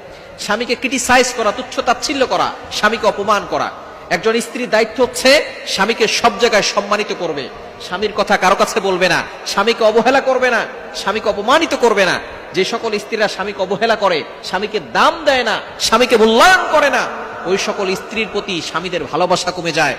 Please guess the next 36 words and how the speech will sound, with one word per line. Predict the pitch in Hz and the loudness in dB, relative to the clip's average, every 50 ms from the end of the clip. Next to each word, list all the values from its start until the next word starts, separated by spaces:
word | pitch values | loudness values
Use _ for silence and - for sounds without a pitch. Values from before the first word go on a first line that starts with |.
| - - - - - | -6 -12 -16 -4 -2
তাদের | 165 170 208 208 | 0 0 0 -2
প্রতি | 208 214 - 208 - | -4 -6 -6 -4 -2
অ্যাট্রাকশন | 202 214 214 294 294 - - - - 302 294 285 - | -2 0 2 0 0 0 0 0 -2 -2 -2 -2 -2
কমে | 269 254 262 220 | -2 0 0 0
যায়, | 208 214 202 170 135 - - - - - - | 2 2 2 2 0 -4 -8 -14 -12 -6 -6
তাদের | 175 175 202 190 - | -4 -4 -4 -6 -8
প্রতি | 185 170 - 185 | -10 -6 -6 -4
আস্তে | 165 - - - 170 | -6 -6 -8 -10 -10
আস্তে | - 180 156 | -10 -10 -10
দূরত্ব | 143 165 190 185 - - 180 | -8 -6 -6 -6 -6 -10 -12
সৃষ্টি | - - 190 180 - - 175 | -10 -10 -10 -10 -8 -8 -4
হয়ে | 165 170 165 | -2 -2 0
যায়। | 147 151 135 110 - - - - - | 0 0 -2 -2 -6 -10 -18 -14 -10
এজন্য | 147 143 175 180 175 175 156 | -8 -6 -6 -6 -4 -6 -6
দুই | 127 120 180 202 | -4 -4 -4 -2
নাম্বার | 196 220 262 262 240 196 - | -2 -2 0 0 0 0 0
হচ্ছে | 202 190 - - - 180 147 120 - - - - | -4 -8 -6 -4 -2 -2 -2 -2 -6 -12 -14 -12
স্বামীকে | - - - 156 170 196 190 196 - | -10 -6 -4 -4 -4 -2 -4 -4 -4
কখনো | 175 165 - 185 165 156 | -4 -4 -4 -4 -2 -2
অবহেলা | 151 156 143 160 165 160 | -2 0 0 0 0 0
করবেন | 160 156 139 131 139 131 127 | -2 -2 -2 -2 -2 -4 -4
না। | 123 120 98 - - - - - - - | -6 -8 -10 -10 -14 -18 -20 -18 -10 -8
তিন | 233 247 262 | -8 -6 -4
নাম্বার | 277 285 285 277 285 247 | -4 -4 -2 0 0 0
হচ্ছে | 240 247 240 - - 226 185 143 113 - - - - - | 0 0 -2 -2 0 0 0 0 -2 -6 -12 -16 -12 -8
স্বামীর | - - - - 208 226 302 311 | -6 -4 0 0 2 2 2 0
সাথে | 254 - - 247 233 240 220 | 0 0 0 0 0 0 0
অন্য | - 196 233 233 240 240 | 0 0 -2 -2 -4 -6
পুরুষের | 226 - 240 233 226 - 247 214 - | -6 -4 -4 -4 -2 -2 -4 -4 -4
সাথে | - 214 208 - - | -6 -8 -8 -6 -4
তুলনা | 214 214 208 196 180 | -4 -2 -2 -2 -2
করবেন | - 175 156 147 143 123 | -2 -4 -2 -2 -4 -4
না। | 117 104 - - - - - - - - - - | -6 -10 -14 -14 -16 -20 -20 -20 -20 -20 -8 -2
অনেক | 202 220 254 285 311 320 320 311 | 0 0 2 2 0 0 -2 -4
স্ত্রী | 285 - - - 294 285 | -6 -6 -6 -2 2 2
আছে | 269 - - - 226 196 151 | 2 2 2 0 0 0 0